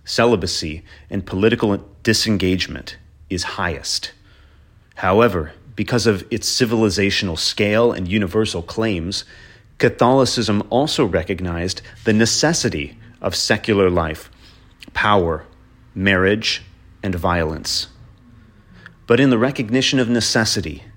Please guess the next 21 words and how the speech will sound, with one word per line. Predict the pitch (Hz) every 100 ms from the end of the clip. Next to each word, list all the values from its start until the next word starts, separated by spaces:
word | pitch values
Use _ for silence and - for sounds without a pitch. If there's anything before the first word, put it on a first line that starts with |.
| - - - -
one | 98
can | 92 98
see | - 120
the | 120 113
seed | - 123 85 73 - - -
of | 90 90
Christian | - 113 - 104 98 95 -
realism. | 92 87 80 76 73 73 - - - - - - - - - - - - - - - -
Christian | 143 139 131
realism | 117 131 131 127 120
really | 120 117
comes | 117 135 120
into | 113 107 110
its | 101
own, | 120 117 107
however, | 98 92 90 98 98 - -
when | 110 107
this | 110 110 113
necessity | 104 - 131 123 120 117
is | 90
recognized | 90 101 104 98 107 104 107